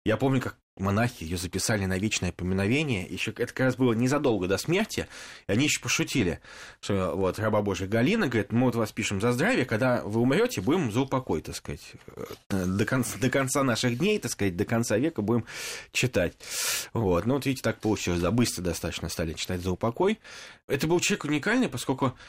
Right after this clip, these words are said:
мы останавливались как-то в какой-то деревне, вообще глухой-глухой деревне, и там оказалось, что кафе владеет армянская семья. Что тут произошло? Она приехала, и там такой праздник был.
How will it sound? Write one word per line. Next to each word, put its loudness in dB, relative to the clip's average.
мы 2
останавливались 2
как-то -2
в -6
какой-то 0
деревне, 0
вообще 2
глухой-глухой 2
деревне, 2
и -4
там -2
оказалось, 2
что 0
кафе 2
владеет 2
армянская 2
семья. 0
Что 2
тут -4
произошло? -2
Она 4
приехала, 2
и 2
там 2
такой 0
праздник 0
был. -12